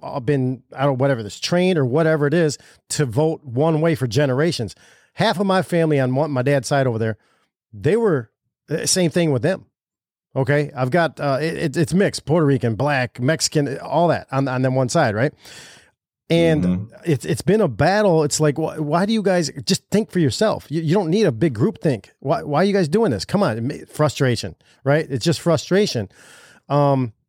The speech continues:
Speaker 1: but I, now a lot of them have seen everything that I've been talking about for years.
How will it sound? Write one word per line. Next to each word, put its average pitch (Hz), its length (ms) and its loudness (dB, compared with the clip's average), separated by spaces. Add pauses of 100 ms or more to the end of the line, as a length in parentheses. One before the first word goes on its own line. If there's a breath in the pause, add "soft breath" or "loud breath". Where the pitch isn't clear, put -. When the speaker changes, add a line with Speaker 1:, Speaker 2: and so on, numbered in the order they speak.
(260)
Speaker 1:
but 160 180 0
I, 165 220 -2
now 151 640 0 (200)
a 123 60 -8
lot 135 260 0
of 175 60 0
them 170 140 0
have 127 260 0
seen 165 560 0 (420)
everything 175 380 0
that 170 100 2
I've 147 60 2
been 139 100 2
talking 180 380 -6
about 113 340 -2 (800)
for 156 120 -2
years. 165 500 0